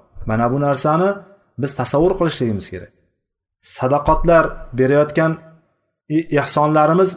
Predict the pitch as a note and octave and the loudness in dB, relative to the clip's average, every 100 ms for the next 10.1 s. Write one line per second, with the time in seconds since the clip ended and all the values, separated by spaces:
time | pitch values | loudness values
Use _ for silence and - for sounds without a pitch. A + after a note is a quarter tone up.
0 | - A#2+ C3+ C#3+ F3 D#3 D3+ D#3+ E3 E3 | -8 -4 -2 2 2 4 4 2 2 0
1 | E3 D#3 D#3 D#3 D3+ D#3 D3 D3+ D3+ E3 | 0 -2 -2 -2 0 0 0 0 2 2
2 | A#2+ - G#2+ C#3 G3 F3 C3+ - - - | -2 -6 -2 2 4 2 0 -4 -8 -10
3 | _ _ B2 C3+ D3+ C#3+ B2+ E3+ F3+ A#2 | _ _ -4 0 2 2 2 2 2 0
4 | A#2+ C3 D#3+ F#3+ - - _ _ _ _ | -2 0 0 -2 -6 -20 _ _ _ _
5 | - B2 B2+ - D3 C#3+ D3 D3 C#3+ D#3 | -6 -2 -2 0 2 4 4 2 2 0
6 | C3+ - - - - - _ - A2 B2+ | 0 -4 -12 -18 -20 -20 _ -10 -4 -2
7 | D#3 D3+ D3+ D3 D3 C#3 D3 C#3+ D#3 C3 | -2 0 2 2 2 2 2 4 2 2
8 | B2 C3 D3 D3+ D#3 D3+ D#3+ G3+ G#3+ - | 2 4 4 2 2 0 2 0 -2 -6
9 | A#2+ A#2 A#2 C3+ D3 D3+ F3+ F3+ D3+ - | -8 -4 0 2 4 4 2 0 -2 0